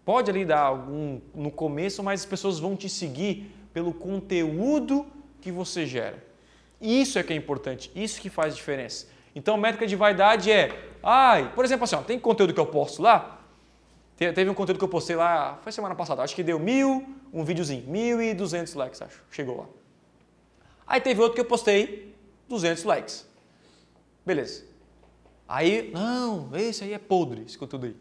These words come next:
Beleza, esse aqui de duzentos, aí eles, eles se brigam lá, né, os videomakers. Não, esse é podre, esse é ruim e tal.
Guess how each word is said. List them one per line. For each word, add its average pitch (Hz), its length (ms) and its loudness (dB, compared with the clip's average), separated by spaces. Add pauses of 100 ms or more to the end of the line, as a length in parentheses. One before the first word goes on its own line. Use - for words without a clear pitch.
(540)
Beleza, 190 340 6
esse - 100 -4
aqui 156 120 -4
de 165 60 -2
duzentos, 165 240 0
aí 143 140 6
eles, 175 160 4
eles 151 260 0
se 202 160 2
brigam 165 300 6
lá, 156 160 4
né, 143 100 0
os 135 80 -2
videomakers. 147 480 -2 (380)
Não, 240 160 4
esse 233 120 0
é 226 40 -2
podre, 220 460 8
esse 196 120 -4
é - 20 2
ruim 185 380 4
e 160 40 -4
tal. 175 260 -2